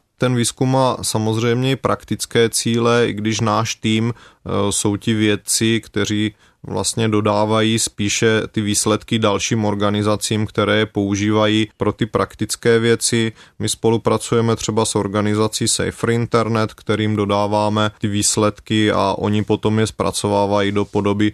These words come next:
eh, školení a kurzů vlastně pro školy. Eh, nicméně spolupracujeme i s úřadem vlády, s ministerstvem školství, takže ty výsledky a jejich rozšíření se vlastně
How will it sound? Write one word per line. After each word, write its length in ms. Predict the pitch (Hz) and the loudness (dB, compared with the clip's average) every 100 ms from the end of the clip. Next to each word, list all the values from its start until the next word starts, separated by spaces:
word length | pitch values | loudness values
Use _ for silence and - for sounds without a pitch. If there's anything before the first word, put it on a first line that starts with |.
| - | -4
eh, 60 | - 90 95 | -8 -4 -4
školení 720 | - - 104 107 104 107 107 | -6 -4 0 0 0 0 0
a 260 | 98 98 98 | 0 -2 -2
kurzů 500 | - 110 107 110 107 | 0 0 2 0 2
vlastně 400 | 104 104 - 117 | 2 0 0 -4
pro 220 | - 95 | -2 -2
školy. 580 | 92 - 127 123 123 123 | -2 -2 2 2 2 -2
Eh, 760 | - - - - 90 98 98 | -8 -20 -14 -8 -4 -2 0
nicméně 560 | 101 104 - 113 110 110 | 0 -2 -2 0 2 0
spolupracujeme 1000 | - - 104 104 104 104 - 117 110 110 | -2 0 0 0 0 -2 0 0 2 0
i 60 | 104 | 0
s 160 | - | -4
úřadem 440 | 101 107 107 107 104 | -2 0 0 0 2
vlády, 500 | 107 104 107 101 101 - - | 2 2 0 -2 -4 -10 -16
s 120 | - 95 | -8 -2
ministerstvem 760 | 104 104 - 107 104 - 107 | 0 0 0 -2 -2 -2 -2
školství, 840 | 101 - 110 104 - - 104 104 104 - - | -4 -2 0 0 -2 -2 0 0 -2 -6 -8
takže 500 | 92 95 92 104 98 - - - - | -6 -4 -2 0 0 -4 -12 -20 -10
ty 100 | - | -6
výsledky 760 | 98 107 - 117 110 - 113 110 | -4 -2 2 2 0 -4 0 2
a 220 | 104 101 | 2 0
jejich 400 | 92 101 104 107 | 0 0 0 -2
rozšíření 840 | 101 101 - - 107 113 107 104 104 | -2 -2 -2 -2 0 2 0 0 -2
se 160 | - | -4
vlastně 500 | 101 101 98 110 104 | -4 -2 -2 -2 -4